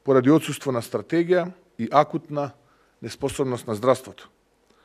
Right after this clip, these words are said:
Во Македонија сумира поради тоа што здравствениот систем е отруен од инфицирачка неспособност да се менаџира со него. Македонија со Заев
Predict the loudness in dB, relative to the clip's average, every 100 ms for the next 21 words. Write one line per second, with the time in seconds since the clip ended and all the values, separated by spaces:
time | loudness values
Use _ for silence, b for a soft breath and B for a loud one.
0 | _ _ _ _ _ -4 0 2 6 6
1 | 6 4 4 6 6 6 4 2 4 6
2 | 4 4 0 4 2 0 0 2 2 -2
3 | -4 -2 2 2 2 _ _ -2 0 0
4 | 4 6 6 2 -2 -8 -20 -20 b b
5 | b b -14 -10 -8 0 0 0 -4 -8
6 | -8 -8 -8 -4 -4 -4 -6 -8 -8 -8
7 | -8 -8 -8 -8 -12 -12 _ _ _ _
8 | _ _ _ _ _ _ _ _ _ -12
9 | -6 4 6 8 6 4 6 8 8 4
10 | -10